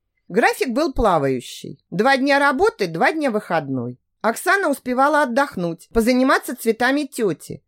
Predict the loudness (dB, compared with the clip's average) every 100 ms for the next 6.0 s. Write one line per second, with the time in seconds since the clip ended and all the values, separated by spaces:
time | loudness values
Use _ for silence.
0 | _ 0 2 2 2 4 4 4 2 2
1 | 2 2 0 -4 -10 _ 2 2 0 -4
2 | 0 0 0 -2 0 -2 -4 -12 _ _
3 | _ _ 0 0 0 0 0 0 _ _
4 | _ -4 2 4 4 2 0 2 0 2
5 | 0 2 2 0 0 -2 -2 -2 -2